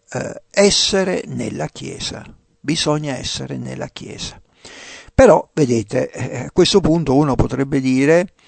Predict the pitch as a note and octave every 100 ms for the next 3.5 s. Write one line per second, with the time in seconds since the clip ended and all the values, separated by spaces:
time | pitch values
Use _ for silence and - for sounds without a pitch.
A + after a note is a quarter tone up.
0 | - - - _ F3 C3 B2+ A#2+ A#2+ C3
1 | _ - E3 E3+ - A#2 A#2+ C3 C#3+ B2
2 | B2+ - - - - G#2+ - D3 G#2+ _
3 | _ - - D#3+